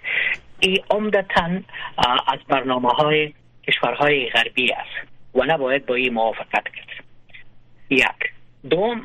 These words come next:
به طالبا همچنان به ترتیب گرسد شده که با این موافقت نکنند و به طالبا این هم افزوده شده که هرگاه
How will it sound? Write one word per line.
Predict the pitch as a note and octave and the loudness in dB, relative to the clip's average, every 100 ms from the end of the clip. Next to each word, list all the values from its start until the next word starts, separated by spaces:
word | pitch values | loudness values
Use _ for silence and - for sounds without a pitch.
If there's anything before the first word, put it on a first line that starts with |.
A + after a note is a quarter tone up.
| - | -4
به | F#3+ E3 F#3+ F#3+ F#3 | -4 0 2 2 0
طالبا | F3 D#3+ - E3+ F#3+ F#3 F3+ - - | 0 0 0 0 2 0 0 -6 -2
همچنان | F#3 F#3+ - C#3 D3 F3+ - - | 0 0 0 0 -2 -4 -8 0
به | C#3 | 0
ترتیب | - B2 - F#3 D#3 - | 2 -4 0 0 0 0
گرسد | C3+ B2 - C#3 - | -2 -2 0 0 0
شده | D3 C3 - | 0 -2 0
که | - | 0
با | B2+ | 0
این | C3 | 0
موافقت | C3 A#2 - - C3+ - | 2 0 0 -2 -2 0
نکنند | B2+ B2+ - - - - - - - - - | 2 2 2 -6 -12 -18 -20 -20 -20 -6 0
و | C3+ | 0
به | D3 | 2
طالبا | C#3+ C3 B2+ C#3+ | 0 0 0 0
این | F#3+ D#3+ | 0 2
هم | F3+ E3 | 2 2
افزوده | A#2+ - C3 B2+ F#3 - | -2 -4 0 0 0 -2
شده | A#2+ - | -4 -4
که | - A2+ - - | -4 -4 -6 -4
هرگاه | - F#3+ G3 D3 D3 D#3+ | 0 2 2 0 0 0